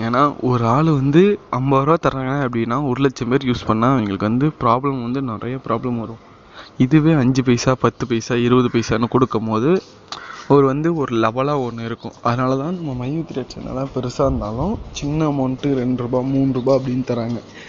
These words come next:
இந்த ஆப்லாம் வந்து யூஸ் ஆகுது, நான் சொல்றேனே நீங்க யூஸ் பண்ண வேணாம். ஏன்னா எனக்கு கரெக்டா யூஸ் ஆகுது, நீங்களும் கரெக்டா யூஸ் ஆகும் அப்படின்னு சொல்லி நம்புங்க.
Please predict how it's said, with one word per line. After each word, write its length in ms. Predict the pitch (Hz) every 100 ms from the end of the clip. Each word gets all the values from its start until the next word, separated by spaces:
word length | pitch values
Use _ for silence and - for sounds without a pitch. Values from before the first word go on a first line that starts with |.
| - 139
இந்த 120 | 139 139
ஆப்லாம் 340 | 160 156 165
வந்து 140 | 160 147
யூஸ் 160 | 160 165 156
ஆகுது, 220 | 135 170 190
நான் 180 | 127 143
சொல்றேனே 340 | - 143 143 147 160
நீங்க 160 | 143 127
யூஸ் 160 | 147 -
பண்ண 140 | 131 120
வேணாம். 320 | 120 131 175 -
ஏன்னா 140 | 135 175 143
எனக்கு 240 | 127 135 135
கரெக்டா 300 | 120 120 156 151
யூஸ் 180 | 139 - 127
ஆகுது, 180 | 135 196 165
நீங்களும் 340 | 147 147 160 143
கரெக்டா 220 | - 139 135
யூஸ் 180 | 139 151
ஆகும் 320 | 131 123 147 139
அப்படின்னு 260 | 131 135
சொல்லி 160 | 135 123
நம்புங்க. 280 | 117 127 131